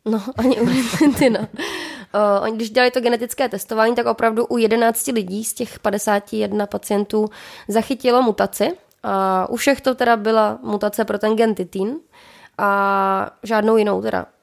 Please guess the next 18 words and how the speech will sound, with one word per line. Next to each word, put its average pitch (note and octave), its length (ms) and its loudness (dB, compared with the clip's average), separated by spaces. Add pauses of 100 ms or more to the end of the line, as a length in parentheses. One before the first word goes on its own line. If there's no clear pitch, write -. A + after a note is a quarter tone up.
(120)
nevysledovali A3+ 800 0 (360)
a - 140 2 (180)
nic A#3+ 220 0
jim B3+ 120 6
to A#3 300 4
neřeklo. G#3 460 4 (120)
Tady G#3 180 -2
ty G3+ 400 -2
pacienti G3+ 440 -4
nějak, G3+ 460 0
eh, G3 440 -2
výrazně G3+ 380 2
neměli G#3 260 4
tendenci G3+ 440 2
k - 40 -10
tomu, G3 240 0
že G3+ 120 2
by G3 160 2